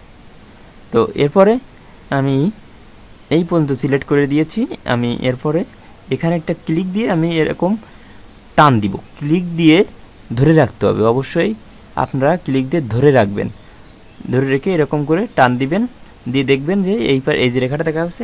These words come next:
এটা মেলানোর চেষ্টা করবেন। এখানে যে বাঁকা অংশ আছে, বাঁকা অংশের সাথে যে কোনো ডিজাইনের সাথে মেলানোর চেষ্টা করবেন এইভাবে। এখানে দিয়ে আমি এটা ছেড়ে দিলাম।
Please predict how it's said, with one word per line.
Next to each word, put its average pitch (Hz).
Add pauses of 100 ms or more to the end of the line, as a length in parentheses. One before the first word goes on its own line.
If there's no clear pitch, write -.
(120)
এটা 170 (480)
মেলানোর 135
চেষ্টা 113
করবেন। 101 (300)
এখানে 139
যে 143
বাঁকা 120
অংশ 127
আছে, 220 (120)
বাঁকা 120
অংশের 127
সাথে 175
যে 139
কোনো 202
ডিজাইনের 139 (500)
সাথে 175
মেলানোর 143
চেষ্টা 147
করবেন 170
এইভাবে। 98 (2500)
এখানে 180
দিয়ে 180
আমি 190 (280)
এটা -
ছেড়ে 143
দিলাম। -